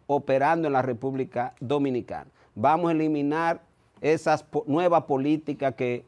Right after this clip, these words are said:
incrementan las exenciones, como son la A P P y los fideicomisos. Aquí todo el que produzca en condiciones de igualdad deberá pagar impuestos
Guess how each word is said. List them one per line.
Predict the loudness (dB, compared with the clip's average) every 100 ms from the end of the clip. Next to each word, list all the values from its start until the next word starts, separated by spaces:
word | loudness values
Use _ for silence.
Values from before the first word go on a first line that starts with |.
| -4
incrementan | -4 -2 -2 -2 -2 0
las | 0
exenciones, | -2 -2 -2 -2 -6 -12 _ _
como | -6 -6
son | -4 -2 2
la | 4
A | 2
P | 0 -4
P | -4 -8 -12 _ _
y | -4
los | -4 -4
fideicomisos. | -4 -4 -6 -10 -12 -16 -20 _
Aquí | -6 -6
todo | -2 2 4 4 0
el | 0
que | -2
produzca | 0 2 2 0 -2 -8 -8 _ _
en | -4 -2
condiciones | 0 0 0 0 2
de | 2
igualdad | 4 2 4 2 0 -8 _ -4
deberá | -2 0 0 0 2
pagar | 0 2 2 2 -2
impuestos | -6 -4 0 2 2 0 -2